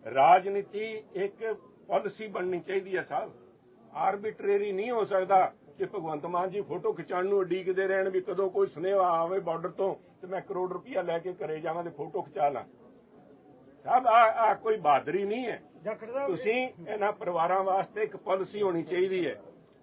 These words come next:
Speaker 1: ਵੀ ਇਸ ਹਾਲ-, ਜੋ ਵੀ ਇਹ ਹਾਲਾਤਾਂ 'ਚ ਡੈਥ ਹੋਊਗੀ, ਸਰਕਾਰ ਦੀ ਪਾਲਿਸੀ ਹੈ, ਇੰਨਾ ਪੈਸਾ ਮੈਂ ਨਾ ਤਾਂ ਉਹਨਾਂ ਨੂੰ ਧਰਨੇ ਲਾਉਣ ਦੀ ਲੋੜ ਪਵੇ, ਨਾ ਉਹਨਾਂ ਨੂੰ ਕਿਸੇ ਦੇ ਕੋਈ ਲੀਡਰਾਂ ਕੋਲ ਜਾਣਾ ਪਵੇ, ਨਾ ਹੀ ਇਸ ਕਿਸਮ ਦੀਆਂ ਐਕਸ਼ਨ ਕਮੇਟੀਆਂ ਬਣ ਪਿੰਡਾਂ ਦੇ ਅੰਦਰ।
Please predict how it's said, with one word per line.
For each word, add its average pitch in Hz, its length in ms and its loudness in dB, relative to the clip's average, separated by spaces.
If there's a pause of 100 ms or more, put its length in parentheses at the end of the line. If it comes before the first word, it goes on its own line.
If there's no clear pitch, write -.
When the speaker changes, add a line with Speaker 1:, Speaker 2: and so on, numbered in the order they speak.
(140)
Speaker 1:
ਵੀ 160 100 0
ਇਸ 208 400 -2 (160)
ਹਾਲ-, 170 220 0
ਜੋ 196 260 0
ਵੀ 208 100 -2
ਇਹ 196 180 4
ਹਾਲਾਤਾਂ 170 520 2
'ਚ 180 100 -8
ਡੈਥ 175 340 -2
ਹੋਊਗੀ, 156 360 -6 (120)
ਸਰਕਾਰ 170 360 0
ਦੀ 175 100 -6
ਪਾਲਿਸੀ 165 440 -4
ਹੈ, 175 60 6
ਇੰਨਾ 165 200 -2
ਪੈਸਾ 170 300 -2
ਮੈਂ 165 140 -6
ਨਾ 151 200 0
ਤਾਂ 175 120 2
ਉਹਨਾਂ 185 140 0
ਨੂੰ 175 80 -6
ਧਰਨੇ 131 340 -4
ਲਾਉਣ 170 200 -2
ਦੀ 185 100 -4
ਲੋੜ 185 240 0
ਪਵੇ, 185 320 -4 (600)
ਨਾ 160 120 0
ਉਹਨਾਂ 190 280 4
ਨੂੰ 185 100 -2
ਕਿਸੇ 170 300 -8
ਦੇ 175 140 -4 (140)
ਕੋਈ 160 140 -6
ਲੀਡਰਾਂ 151 420 0
ਕੋਲ 196 200 0
ਜਾਣਾ 180 300 0
ਪਵੇ, 196 300 0
ਨਾ 156 260 0
ਹੀ 208 80 2
ਇਸ 185 200 -4
ਕਿਸਮ 175 320 -8
ਦੀਆਂ 185 200 -2
ਐਕਸ਼ਨ 170 240 -8
ਕਮੇਟੀਆਂ 170 480 -6
ਬਣ 147 260 -6
ਪਿੰਡਾਂ 143 320 -4
ਦੇ 139 120 -4
ਅੰਦਰ। 120 240 -4